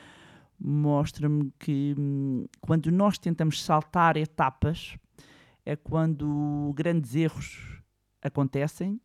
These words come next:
que até poderiam ser evitados. Portanto, não subestimar, eh, o poder da, da aprendizagem, o poder de, da humildade de nós, eh, na vida,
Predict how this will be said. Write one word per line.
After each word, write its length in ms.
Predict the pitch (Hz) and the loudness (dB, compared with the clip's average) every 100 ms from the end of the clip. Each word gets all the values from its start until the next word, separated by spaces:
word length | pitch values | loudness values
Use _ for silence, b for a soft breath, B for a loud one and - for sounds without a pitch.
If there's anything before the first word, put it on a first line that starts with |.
| _ | _
que 120 | - 196 | 0 0
até 280 | - 214 | 0 -6
poderiam 480 | 220 196 165 170 170 | 0 0 0 0 -2
ser 400 | 160 - 143 151 _ _ _ _ | -4 -4 -4 -4 _ _ _ _
evitados. 680 | 160 143 143 120 - - - b b b | -4 -4 -6 -8 -12 -16 -18 b b b
Portanto, 440 | - - 151 147 - b b - | -12 -2 0 0 -6 b b -2
não 260 | 160 196 208 | 2 4 4
subestimar, 960 | - - 170 - - 151 151 135 135 - _ _ b b b b b _ | 0 -2 -2 -2 -6 0 2 2 -2 -6 _ _ b b b b b _
eh, 320 | - 135 131 131 - | -6 -2 -2 -4 -6
o 80 | 147 | -4
poder 420 | - 143 143 135 | 0 2 2 -2
da, 520 | 120 127 127 123 120 - | -2 -2 -2 -2 -6 -2
da 140 | 143 | -2
aprendizagem, 920 | 147 143 131 127 127 117 110 127 214 - _ b b b b | 0 0 -2 -2 -4 -4 -4 -4 -6 -8 _ b b b b
o 80 | - | -6
poder 480 | 196 226 185 208 190 | -2 0 2 0 0
de, 920 | 160 175 170 160 151 147 147 143 135 _ _ _ _ _ _ | 0 0 0 0 -2 -4 -4 -6 -10 _ _ _ _ _ _
da 140 | 190 320 | 2 4
humildade 600 | 254 233 170 139 131 - b b b - | 8 8 6 2 0 -6 b b b -2
de 100 | 143 | 0
nós, 500 | 147 131 127 - - 107 | 2 2 -2 -6 -12 -8
eh, 220 | 117 113 | -6 -6
na 260 | 107 139 147 | 0 4 4
vida, 580 | 120 160 165 117 117 | 4 0 -2 -4 -10